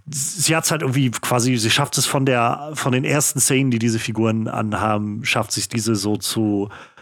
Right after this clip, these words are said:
runterzubrechen und so menschlich zu machen, obwohl du halt so krasse,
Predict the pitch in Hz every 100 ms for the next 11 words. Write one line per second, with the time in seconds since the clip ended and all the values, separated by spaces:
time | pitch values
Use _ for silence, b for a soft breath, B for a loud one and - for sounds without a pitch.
0 | B - 143 147 - 113 104 110 - 110
1 | 104 113 107 131 - 113 - 117 98 95
2 | 107 92 113 110 101 104 107 95 120 110
3 | - 110 107 104